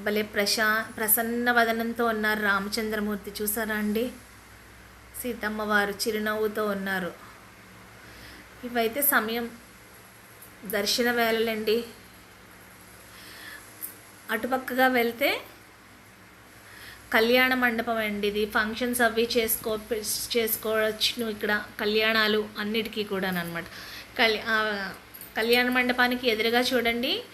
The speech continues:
నాగలింగ పుష్పాల చెట్టు ఎంత పెద్దది ఉన్నదో చూడండి. చెట్టు నిండా పువ్వు కాయతో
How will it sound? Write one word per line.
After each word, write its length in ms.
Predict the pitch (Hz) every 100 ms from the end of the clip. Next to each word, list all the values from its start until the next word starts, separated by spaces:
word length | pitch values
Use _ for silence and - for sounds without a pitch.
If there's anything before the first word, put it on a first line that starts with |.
| - - - 226 214
నాగలింగ 580 | 202 226 254 262 262 254 254
పుష్పాల 440 | 254 - 240 240 240
చెట్టు 300 | 240 208 233 226 202
ఎంత 220 | 202 208 247
పెద్దది 380 | 240 185 233 240 247
ఉన్నదో 340 | 240 240 240 240
చూడండి. 460 | 247 220 226 233 285 330 - - - -
చెట్టు 320 | 233 - 247 233
నిండా 340 | 220 233 269 262
పువ్వు 340 | 254 226 233 277 -
కాయతో 460 | 240 220 226 226